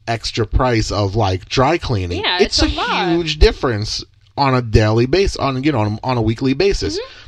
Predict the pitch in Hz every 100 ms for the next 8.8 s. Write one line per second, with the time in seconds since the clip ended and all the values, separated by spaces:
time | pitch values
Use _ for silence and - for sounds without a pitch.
0 | - - - 202 202 190 185 220 135 107
1 | 90 92 117 120 90 85 92 87 82 90
2 | - 87 85 85 87 156 - - - -
3 | - 117 160 226 131 208 - 107 73 -
4 | - - - - 131 175 240 190 127 -
5 | 127 110 127 156 - - - 143 123 113
6 | - 165 - 131 - 120 113 117 117 113
7 | 110 110 104 98 92 98 98 98 95 90
8 | 87 90 - 180 151 139 131 123